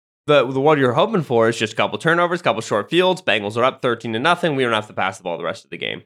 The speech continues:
right? And so I think that you have worlds in which your, your, your game script here just precludes Browning from ever getting over that number.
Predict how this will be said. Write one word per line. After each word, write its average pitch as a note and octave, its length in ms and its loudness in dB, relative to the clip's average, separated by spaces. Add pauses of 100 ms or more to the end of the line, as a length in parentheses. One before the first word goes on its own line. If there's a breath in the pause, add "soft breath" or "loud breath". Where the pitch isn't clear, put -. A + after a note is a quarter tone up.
right? F#2+ 200 0
And G#2 80 -8
so G#2+ 100 -2
I G#2+ 60 0
think B2 180 0
that A2 240 -2 (480)
you A#2 120 -2
have D3+ 240 -2
worlds A#2+ 600 0
in A#2 120 -2
which A2+ 200 0
your, G#2+ 480 2
your, G#2 320 2
your A2 280 -2
game A2+ 400 -2
script G2 340 -6
here G2 160 -2
just F#2 220 -10
precludes A#2 480 -6
Browning G2 360 -2
from G2+ 140 -12
ever F#2+ 220 -6
getting F2 240 -4
over E2+ 180 -10
that D2 160 -6
number. C#2+ 340 -10